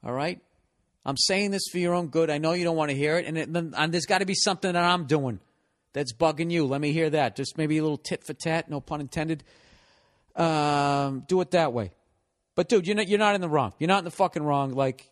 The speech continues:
that, that'd be like if, if a guy was sober when he meets somebody and all of a sudden becomes an absolute fucking drunk. That's not fair to the other person.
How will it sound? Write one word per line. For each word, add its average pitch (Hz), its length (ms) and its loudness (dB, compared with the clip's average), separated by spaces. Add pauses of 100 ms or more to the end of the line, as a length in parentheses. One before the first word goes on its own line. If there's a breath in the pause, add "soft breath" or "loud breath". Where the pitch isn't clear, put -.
(100)
that, 156 180 0
that'd 175 180 2
be 190 160 -2
like 180 220 2
if, 160 160 -8
if 160 180 -2
a 151 60 -2
guy 151 340 0
was 143 460 -6
sober 160 520 0
when 143 140 -2
he 135 80 -2
meets 139 240 -4
somebody 135 340 -2
and 135 80 -4
all 131 80 0
of 131 60 -2
a 131 100 -8
sudden 135 160 -2
becomes 131 320 -6
an 131 60 -2
absolute 131 400 -6
fucking 139 320 -6
drunk. 135 300 -4
That's - 180 -8
not 127 140 -6
fair 123 180 -6
to 113 60 -6
the 113 100 -4
other 107 100 -4
person. 113 380 -8